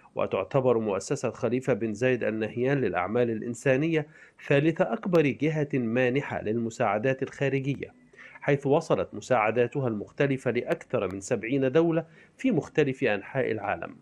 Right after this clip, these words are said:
وقد شهدت العلاقات المصرية الإماراتية في عهد المغفور له الشيخ خليفة بن زايد تطورا مميزا، قائما على الوعي والفهم المشترك لطبيعة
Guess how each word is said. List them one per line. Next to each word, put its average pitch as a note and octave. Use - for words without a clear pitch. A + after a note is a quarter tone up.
وقد -
شهدت A3+
العلاقات A#2
المصرية D3+
الإماراتية A#2+
في C3
عهد B2+
المغفور B2
له A#2+
الشيخ B2+
خليفة A#2+
بن G#2
زايد A#2
تطورا F3+
مميزا، C3
قائما G3
على G#2+
الوعي B2
والفهم D3
المشترك C3+
لطبيعة C3+